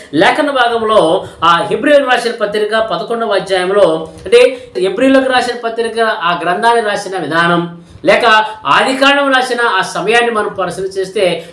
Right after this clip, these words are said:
కొన్ని వందల సంవత్సరాల తర్వాత నోవాహు జీవిత విధానం నుంచి అక్కడ జ్ఞాపకం చేస్తున్నాడు. ఒకసారి చదువుదాం. హెబ్రీయులకు రాసిన పత్రిక పదకొండవ అధ్యాయం ఏడవ వచనంలో ఒక మాట రాయబడింది.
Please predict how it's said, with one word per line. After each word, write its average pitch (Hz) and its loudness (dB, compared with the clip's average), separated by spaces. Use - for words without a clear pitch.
కొన్ని 208 4
వందల 233 4
సంవత్సరాల 254 -2
తర్వాత 190 -2
నోవాహు 208 4
జీవిత 196 -4
విధానం 180 2
నుంచి 170 -4
అక్కడ 160 -6
జ్ఞాపకం 156 -6
చేస్తున్నాడు. 135 -4
ఒకసారి - -2
చదువుదాం. 240 2
హెబ్రీయులకు 262 2
రాసిన 220 2
పత్రిక 180 0
పదకొండవ 269 4
అధ్యాయం 220 0
ఏడవ 220 4
వచనంలో 220 -2
ఒక 180 -2
మాట 175 -2
రాయబడింది. 170 0